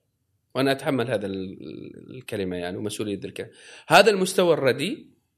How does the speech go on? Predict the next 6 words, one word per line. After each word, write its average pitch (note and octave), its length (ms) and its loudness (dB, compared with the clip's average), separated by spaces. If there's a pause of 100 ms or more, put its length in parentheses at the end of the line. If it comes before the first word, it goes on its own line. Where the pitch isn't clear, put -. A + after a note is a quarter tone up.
(360)
أنت C#3+ 100 2
لا F#3+ 180 8
تتوقع A3 580 2
أنك G3 160 0
جالس F3 500 2
تخلق - 640 0